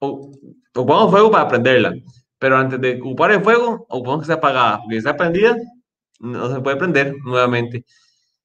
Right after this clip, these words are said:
Entonces, para encender una vela, lo primero que ocupamos es que esté apagada. Después de eso, podemos prenderla. Bueno, y como dice Mariela, si no tenemos vela, tampoco funciona.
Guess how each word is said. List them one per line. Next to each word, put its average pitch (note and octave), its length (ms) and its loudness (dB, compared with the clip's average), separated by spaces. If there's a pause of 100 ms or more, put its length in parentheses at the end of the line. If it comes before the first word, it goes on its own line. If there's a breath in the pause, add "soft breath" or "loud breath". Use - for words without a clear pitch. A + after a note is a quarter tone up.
Entonces, E3+ 380 -2
para C3+ 220 0
encender C#3 420 2
una G3 160 4
vela, A#3+ 380 4
lo C3+ 260 -2
primero C#3+ 460 2
que C3 60 -6
ocupamos E3 680 -2 (480)
es - 400 -2 (100)
que C#3+ 120 -6
esté C#3 180 -2
apagada. B2 540 2 (240)
Después A2 260 -8
de D#3 60 -2
eso, F3 180 -4
podemos B2+ 220 -2
prenderla. A2+ 580 -4 (4000)
Bueno, D#3 240 4
y A#2 220 -4
como A#2 160 -2
dice C3+ 180 -2
Mariela, B2 420 2
si - 200 -10
no A2 100 -2
tenemos C#3+ 300 2
vela, D#3 180 6
tampoco A#2+ 520 -2
funciona. A2 540 -4